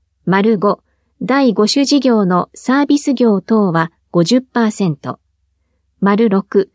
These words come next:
第六種事業の不動産業は四十パーセント。以上です。なお、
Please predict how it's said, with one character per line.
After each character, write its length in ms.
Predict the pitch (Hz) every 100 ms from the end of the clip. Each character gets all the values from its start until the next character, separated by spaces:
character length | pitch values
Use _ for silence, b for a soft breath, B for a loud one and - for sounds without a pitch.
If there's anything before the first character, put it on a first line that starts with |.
| _ _
第 300 | 233 269 277
六 200 | 208 208
種 160 | - 285
事 140 | 294
業 240 | 277 262 226
の 160 | 190
不 160 | 196 190
動 180 | 247 269
産 300 | 269 262 240
業 240 | 196 180
は 180 | 170 175 - _
四 240 | 185 240
十 160 | 240 254
パ 220 | - 220
ー 60 | 202
セ 160 | -
ン 80 | 175
ト。 240 | - 135 - _ _ _ _ _ _
以 80 | 220
上 220 | 196 165
で 140 | 165
す。 200 | 180 - _ _ _ _ _ _ _ _ _ _ _ _ _ _ _ _ _ _ _
な 180 | 240 240
お、 140 | 202